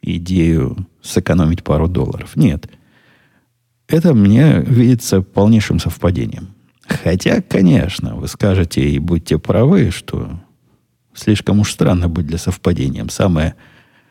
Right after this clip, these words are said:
самый такой день распродаж, и в этот момент ты что-то решил купить. Наверное, как-то я в телевизоре слышал, что все щас покупают ещё чего-то,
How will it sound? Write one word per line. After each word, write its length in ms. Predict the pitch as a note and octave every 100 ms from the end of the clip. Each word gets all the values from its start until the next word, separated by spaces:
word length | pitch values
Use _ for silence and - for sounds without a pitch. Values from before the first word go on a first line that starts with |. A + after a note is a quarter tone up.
| _ _ _
самый 300 | - G2 G2
такой 280 | F#2+ - G2
день 200 | F#2+ F2+
распродаж, 680 | E2 - F2+ E2+ F3 D#3+ -
и 20 |
в 60 |
этот 160 | G2 A2
момент 380 | - D#2 A#2 A#2+
ты 80 | G2
что-то 320 | - F#2 F2
решил 320 | E2 - F2
купить. 360 | - - - -
Наверное, 920 | - F#2 F2 F2+ G#2 D#3 F#3+ D#3+ A2+ E2+
как-то 320 | A2+ A2 -
я 160 | F2 C#2
в 100 | -
телевизоре 520 | - F2+ E3 B2 G#2
слышал, 440 | - C3+ G2+ E2+
что 200 | F2 -
все 200 | F2 F#2+
щас 200 | E2 -
покупают 640 | D#2 E2 - - G2+ F#2 E2
ещё 320 | D2 - D3
чего-то, 500 | - A#2+ G2 -